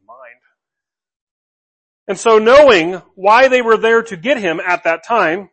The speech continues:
Christ knew in that moment they didn't share the same deeds, motives. They didn't have the same allegiance. They didn't acknowledge Christ as who he is. They eventually did. But until then,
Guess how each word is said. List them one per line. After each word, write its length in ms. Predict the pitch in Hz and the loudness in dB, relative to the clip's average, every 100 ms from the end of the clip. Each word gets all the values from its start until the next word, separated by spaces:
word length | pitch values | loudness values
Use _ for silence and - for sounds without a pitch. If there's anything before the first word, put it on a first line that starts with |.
| _ _ _ _ _ | _ _ _ _ _
Christ 420 | - 214 202 - | -2 0 0 -2
knew 340 | 247 285 208 214 | -4 -2 -2 -4
in 200 | 196 190 | -4 0
that 220 | 190 180 | -2 0
moment 420 | 214 254 190 180 | 2 2 0 -4
they 100 | 214 | -4
didn't 240 | 285 269 240 | -4 -6 -8
share 320 | - 302 330 | -6 -4 -4
the 100 | 202 | -6
same 280 | 196 160 147 | -6 -8 -8
deeds, 340 | 185 143 131 | -8 -8 -8
motives. 380 | 156 180 151 139 | -4 -2 -4 -6
They 100 | 226 | -4
didn't 220 | 294 - _ _ _ _ _ | -4 -6 _ _ _ _ _
have 320 | 214 262 240 | -2 0 0
the 60 | 214 | -4
same 260 | 240 233 | -6 -4
allegiance. 580 | 220 226 240 170 - - | -4 -6 -10 -10 -14 -14
They 140 | - 233 | -8 -6
didn't 220 | 277 233 | -6 -6
acknowledge 400 | 208 269 190 - | -4 -2 -4 -8
Christ 640 | 220 233 190 151 - _ _ _ _ _ _ _ | -6 -6 -6 -12 -20 _ _ _ _ _ _ _
as 160 | - 180 | -8 -6
who 140 | 247 | -6
he 160 | 233 240 | -4 -2
is. 420 | 226 135 - _ _ _ _ _ _ - | -2 -2 -14 _ _ _ _ _ _ -4
They 120 | 175 | -2
eventually 460 | 156 247 - 208 196 | 2 0 -2 -6 -4
did. 320 | 156 190 196 _ _ _ _ _ _ _ _ _ _ _ | -2 -4 -6 _ _ _ _ _ _ _ _ _ _ _
But 140 | 156 190 | -6 -4
until 380 | 180 202 269 240 | -4 0 2 2
then, 400 | 175 226 196 | -2 -4 -12